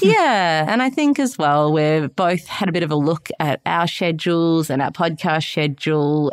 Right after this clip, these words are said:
And for this sus-, to be sustainable for us long term, we just had to get rid of the deadline. Like, if we had one coming out every two weeks, it was just feeling really overwhelming, and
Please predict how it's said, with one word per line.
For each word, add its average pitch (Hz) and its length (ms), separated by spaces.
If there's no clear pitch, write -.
And 147 440
for 196 140
this 240 200
sus-, - 240
to 180 100
be 170 240
sustainable 160 680
for - 140
us 196 300
long 233 260
term, 214 640
we - 100
just 254 160
had 381 120
to 349 80
get 320 120
rid 208 120
of 214 80
the 196 60
deadline. 143 560
Like, 175 200
if 165 80
we 185 80
had 190 160
one 226 160
coming 196 320
out 165 260
every 165 500
two 160 300
weeks, 220 480
it 123 140
was 151 140
just - 260
feeling 156 260
really 165 380
overwhelming, 147 1000
and 147 640